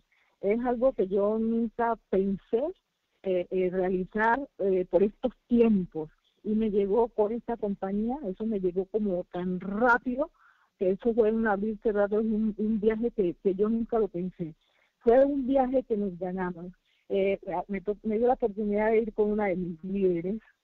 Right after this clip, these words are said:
eh, a, a ese viaje, y nosotras decíamos, "Wow, nosotras de esto no nos podemos bajar", porque es una cosa increíble. Y, eh, con todo pago,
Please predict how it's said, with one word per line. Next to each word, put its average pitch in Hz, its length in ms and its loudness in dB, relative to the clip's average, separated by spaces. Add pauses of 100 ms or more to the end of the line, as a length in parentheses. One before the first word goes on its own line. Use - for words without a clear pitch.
(460)
eh, 185 640 -2 (140)
a, 170 360 -8
a 165 140 -6
ese 202 220 4
viaje, 190 460 2 (380)
y 220 60 -6
nosotras 226 480 0
decíamos, 190 640 -4
"Wow, 202 540 0
nosotras 214 500 -6 (120)
de 196 180 0
esto 226 300 -2
no 214 100 -4
nos 220 180 -4
podemos 190 460 -6
bajar", 165 600 -14 (460)
porque 190 220 -4
es 208 60 -4
una 226 180 -2
cosa 202 420 -6
increíble. 185 1160 -4 (540)
Y, 208 80 4
eh, 202 260 -2 (140)
con 214 260 -2 (160)
todo 240 300 2 (180)
pago, 190 500 -2